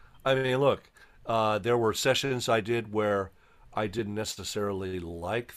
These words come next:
the, uh, there were pop sessions we did. Um, I'm referring s-, the ones that come to mind are the ones that we used to do with a guy named Wes Farrell, who, who for a t-, brief time was married to, uh, uh, one of Sinatra's daughter, daughters, Tina.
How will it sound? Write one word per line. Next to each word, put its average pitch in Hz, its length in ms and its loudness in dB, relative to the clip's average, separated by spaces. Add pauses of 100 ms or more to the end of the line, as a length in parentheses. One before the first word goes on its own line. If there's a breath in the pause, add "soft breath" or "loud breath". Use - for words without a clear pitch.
(120)
the, 107 140 -8 (360)
uh, - 280 -14
there 113 240 -10
were 107 60 -6
pop 139 380 -2
sessions 90 500 -6
we 92 80 -10
did. 85 240 -12 (560 loud breath)
Um, 101 380 -6
I'm 104 140 -6
referring 117 340 -4
s-, - 140 -12 (260)
the 120 160 -12
ones 117 160 -4
that 104 100 -10
come 131 180 -4
to 107 120 -10
mind 113 380 -4
are 101 80 -6
the 98 80 -6
ones 107 320 -6
that 104 160 -16
we 101 140 -8
used 107 180 -8
to 101 60 -12
do 107 180 -8
with 98 140 -8
a 92 40 -10
guy 107 220 -4
named 95 220 -8
Wes 107 260 -6 (100)
Farrell, 82 400 -6 (760 loud breath)
who, 101 360 -8
who 110 160 -8
for 104 220 -6
a 98 40 -4
t-, 165 160 -10
brief 160 320 -6
time 127 220 0
was 110 180 -6
married 117 380 -2
to, 104 300 -6
uh, 104 240 -8 (160)
uh, 98 300 -10 (160)
one 113 140 -6
of 113 60 -8
Sinatra's 110 500 -8
daughter, 95 320 -6 (240)
daughters, 90 380 -10
Tina. 87 360 -12